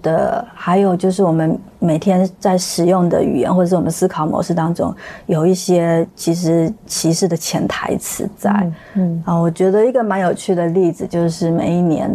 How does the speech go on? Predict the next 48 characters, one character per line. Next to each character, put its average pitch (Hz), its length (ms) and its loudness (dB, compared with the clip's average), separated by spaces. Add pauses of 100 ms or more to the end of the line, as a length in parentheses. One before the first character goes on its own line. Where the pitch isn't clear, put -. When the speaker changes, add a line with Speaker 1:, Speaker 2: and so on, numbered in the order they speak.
(100)
Speaker 1:
的 160 200 0
妇 247 180 0
女 185 180 0
节， - 320 -4 (500)
很 175 140 0
多 190 140 2
学 202 100 -2
校 185 140 2
他 185 80 2
们 165 100 2
都 170 80 -2
会 170 140 2
举 185 220 -6
办 170 320 -2 (320)
女 180 160 -2
性 180 320 0
日。 185 260 0 (300)
那 214 120 -2
在 233 120 2
这 226 120 2
个 220 40 2
女 180 160 0
性 190 300 2
日 190 220 2
这 180 140 0
一 175 120 2
天， 165 340 -2 (240)
所 196 440 0
有 208 180 4
的 165 140 -2
科 170 280 -2
目 170 160 0
的 165 120 0
老 - 200 -2
师 - 300 -6
都 185 320 0
必 185 240 0
须 165 380 -4
要 - 280 -2 (240)
针 202 320 2
对 - 380 0
性 - 400 -2
别 - 320 -2 (500)
的 165 120 -2
这 190 160 0
个 170 80 2
议 165 280 0
题 - 320 -8